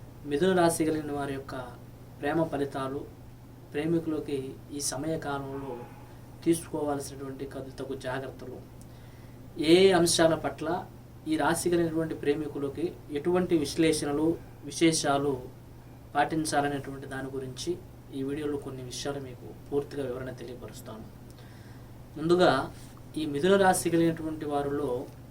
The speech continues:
ఇప్పుడు ప్రస్తుతం ఈ ఆరో నెల అయినటువంటి జూన్ మాస కాలంలో కొంతమంది తమ ప్రేమకు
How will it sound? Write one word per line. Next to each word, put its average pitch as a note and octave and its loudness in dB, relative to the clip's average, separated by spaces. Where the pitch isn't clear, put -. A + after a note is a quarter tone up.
ఇప్పుడు - -4
ప్రస్తుతం F3+ 0
ఈ D#3+ 2
ఆరో D#3+ 8
నెల E3+ 8
అయినటువంటి D#3+ 2
జూన్ D#3+ 0
మాస D#3 0
కాలంలో C3 -4
కొంతమంది E3 4
తమ E3 2
ప్రేమకు F3 6